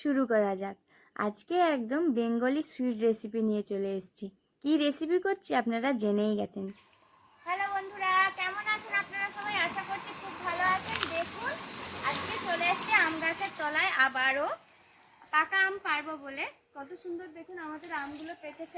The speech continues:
Speaker 2: আপনাদেরকে দেখাই। এখানে আসো, আজ করব পাকা আমের কালাকাঁদ। কীভাবে করব পুরো ভিডিওটার সঙ্গে জুড়ে থাকুন, তাহলে আপনাদের দেখতে অসাধারণ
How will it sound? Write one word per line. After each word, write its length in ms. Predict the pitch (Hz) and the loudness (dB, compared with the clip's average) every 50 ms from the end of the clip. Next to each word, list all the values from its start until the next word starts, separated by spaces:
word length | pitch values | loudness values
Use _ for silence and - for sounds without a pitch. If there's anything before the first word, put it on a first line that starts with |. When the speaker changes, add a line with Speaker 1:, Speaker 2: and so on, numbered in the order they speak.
| 302 285 | -8 -8
Speaker 2:
আপনাদেরকে 460 | 277 294 302 294 302 311 311 - 330 294 262 262 | -8 -10 -12 -10 -10 -12 -12 -12 -14 -14 -12 -12
দেখাই। 280 | 254 254 - 294 359 415 - - 294 | -12 -12 -12 -14 -14 -14 -16 -18 -14
এখানে 220 | - 320 294 302 311 311 | -12 -8 -6 -4 -4 -4
আসো, 180 | 311 - 403 466 - - - - _ - - - - - - - - - - - - - - - - - - - - - - - - - - - - - - - | -4 -6 -8 -10 -10 -12 -18 -20 _ -16 -14 -10 -6 -4 -4 -4 -6 -8 -14 -16 -20 -20 -20 -20 -18 -16 -16 -16 -16 -18 -20 -20 -20 -20 -16 -12 -10 -8 -4 -2
আজ 100 | 320 320 - - | -2 -2 -4 -4
করব 160 | 392 392 381 427 453 - - | -4 -4 -4 -4 -6 -2 0
পাকা 280 | 277 269 - - 330 339 339 311 277 | 0 0 0 2 2 4 4 4 2
আমের 280 | 262 254 262 294 392 - - - - - | 0 -2 -2 -6 -6 -6 -8 -10 -6 -2
কালাকাঁদ। 520 | 269 262 247 240 226 - 214 202 185 - - - - - - - - - - - | -2 0 0 0 -2 -4 -4 -4 -2 -2 -2 -4 -4 -8 -8 -10 -10 -12 -14 -12
কীভাবে 320 | 294 294 320 339 320 339 349 339 - | -10 -6 -4 -2 0 0 -2 2 4
করব 180 | 320 311 311 349 415 403 - | 4 4 6 4 2 0 -2
পুরো 180 | 302 294 311 330 330 311 | -4 0 2 2 2 2
ভিডিওটার 500 | 320 277 269 294 294 294 285 294 311 311 - 311 | 0 -2 0 0 0 0 0 0 -2 -4 -2 -4
সঙ্গে 220 | 302 294 311 320 269 262 | -4 -2 -2 -4 -6 -6
জুড়ে 200 | 277 277 294 294 - | -6 -6 -6 -6 -6
থাকুন, 240 | 311 285 - 381 440 427 - | -8 -10 -10 -12 -14 -10 -8
তাহলে 300 | 285 247 240 262 262 277 277 269 | -8 -6 -4 -4 -2 -2 -2 -4
আপনাদের 300 | 254 269 254 247 285 277 233 220 254 | -4 -6 -10 -10 -10 -12 -12 -10 -10
দেখতে 260 | 254 - - - 320 - - - 240 | -10 -10 -8 -6 -6 -6 -4 -4 -4
অসাধারণ 500 | 247 - 311 294 277 311 302 302 311 311 | -4 -4 -6 -6 -6 -4 -4 -2 -2 -2